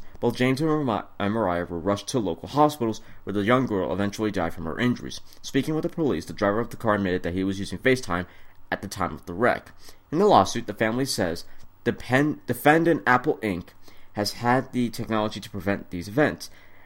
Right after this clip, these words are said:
and the insert last name here, injuries, specifically since at least December twelfth, two thousand eighteen,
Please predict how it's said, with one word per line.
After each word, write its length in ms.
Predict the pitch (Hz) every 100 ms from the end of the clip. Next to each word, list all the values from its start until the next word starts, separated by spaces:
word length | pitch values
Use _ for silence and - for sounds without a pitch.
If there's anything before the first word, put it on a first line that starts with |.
| - - -
and 360 | 101 98 92
the 200 | 92 90 -
insert 260 | 101 98 87
last 200 | 92 -
name 120 | 92
here, 160 | 92 90
injuries, 540 | 151 170 120 110 110 - -
specifically 520 | - - 123 107 98
since 360 | 98 - 95 -
at 180 | - 87
least 280 | 107 127 -
December 460 | 101 - 107 92 87
twelfth, 360 | - 92 85
two 120 | -
thousand 260 | 92 85 87
eighteen, 440 | 76 - 127 65